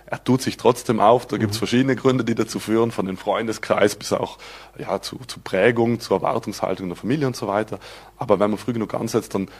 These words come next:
Speaker 1: geht der Gender Gap nicht so weit auseinander und dann hat man halt beruflich auch mehr Möglichkeiten.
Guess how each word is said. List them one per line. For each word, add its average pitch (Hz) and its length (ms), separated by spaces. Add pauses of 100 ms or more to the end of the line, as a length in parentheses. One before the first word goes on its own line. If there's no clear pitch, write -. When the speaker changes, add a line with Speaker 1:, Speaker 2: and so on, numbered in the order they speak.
Speaker 1:
geht 139 180
der 104 80
Gender 110 280
Gap 98 220
nicht 107 140
so 95 120
weit 123 240
auseinander 117 400
und 95 80
dann 101 140
hat 113 160
man 104 100
halt 101 180
beruflich 107 380
auch 92 120
mehr 95 140
Möglichkeiten. 104 600